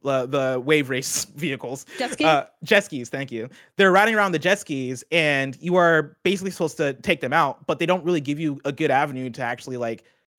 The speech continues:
Speaker 1: take them out, right? If the jet, if there aren't any jet skis available, or, like, if you don't have a sniper so you can take them off from, from land, uh, that frustrated me. I was like, "What? Did nobody play test this, right? Why would this be the way, why would this be the way,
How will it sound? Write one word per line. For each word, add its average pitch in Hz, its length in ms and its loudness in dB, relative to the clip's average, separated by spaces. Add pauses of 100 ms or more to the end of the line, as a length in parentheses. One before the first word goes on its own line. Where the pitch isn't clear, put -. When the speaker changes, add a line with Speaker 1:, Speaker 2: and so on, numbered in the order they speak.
Speaker 1:
take 156 180 -2
them 135 140 -6
out, 120 240 -2
right? 127 240 -2
If 151 160 0
the 151 80 -4
jet, 160 220 -2
if 156 160 -2
there 170 120 4
aren't 170 220 2
any 165 140 -4
jet 143 160 -4
skis 135 180 -8
available, 170 580 0
or, 156 220 2
like, 123 300 -4 (300)
if 147 120 -4
you 160 60 -4
don't 165 160 2
have 135 100 -2
a 127 40 -10
sniper 160 420 -2
so 147 100 -8
you 120 60 -6
can 120 80 -14
take 135 160 -8
them 131 100 -8
off 120 260 -6
from, 117 240 -12
from 113 240 -10
land, 143 380 -8 (380)
uh, 131 400 4 (580)
that 196 280 0
frustrated 135 500 -4
me. 104 100 -12
I 139 120 0
was 170 120 -2
like, 170 120 0
"What? 143 400 -6
Did 180 140 -4
nobody 220 280 0
play 180 220 -4
test - 280 -10
this, - 240 -16
right? 151 180 -2
Why 175 360 2
would 156 400 -4
this 170 180 -4
be 175 200 -6
the 151 80 -2
way, 143 240 -4
why 175 120 2
would 226 120 2
this 180 120 -4
be 185 120 -6
the 160 80 -2
way, 120 400 -4